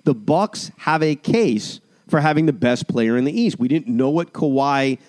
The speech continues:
was going to be coming off the injury. He was great, even though they had a lot of those, you know, maintenance days. And so I thought the Bucks were this completely underappreciated team at the beginning of the season.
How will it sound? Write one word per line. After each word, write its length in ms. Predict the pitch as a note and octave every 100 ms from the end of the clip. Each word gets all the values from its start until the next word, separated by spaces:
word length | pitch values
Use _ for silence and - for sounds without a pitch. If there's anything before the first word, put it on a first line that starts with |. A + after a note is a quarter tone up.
| _ -
was 220 | C3 A#2+
going 260 | D#3 D#3+
to 60 | E3
be 160 | D3 C#3+
coming 260 | D3+ C#3
off 200 | C#3 B2+
the 140 | C3+ C3
injury. 260 | B2+ D3+
He 120 | D3+
was 140 | B3+ A3+
great, 320 | A#3 G#3 G3
even 160 | E3+ E3
though 80 |
they 140 | D3+ C#3
had 160 | C#3
a 40 | C3
lot 300 | B2+ C3 C#3
of 60 |
those, 340 | C3 C3 B2 A2+
you 60 | B2+
know, 100 | A#2
maintenance 520 | A#2 C3+ B2+ A#2 -
days. 340 | G#2+ G#2 A#2 - - _ -
And 140 | D#3
so 180 | F#3 E3
I 120 | F#3+
thought 280 | G3+ C4+ B3
the 100 | A3
Bucks 400 | C3 F3+ A#3 -
were 120 | D#3+
this 180 | D3 C#3+
completely 580 | - C#3 - G#3+ G#3 F3
underappreciated 920 | D#3 F3+ F3+ E3+ G#3+ D#3 - C#3+ B2 -
team 180 | E3
at 100 | C#3+
the 60 | C#3
beginning 300 | C3+ C#3 C3
of 60 | A2+
the 80 |
season. 420 | G#2+ A#3 C4 F#3+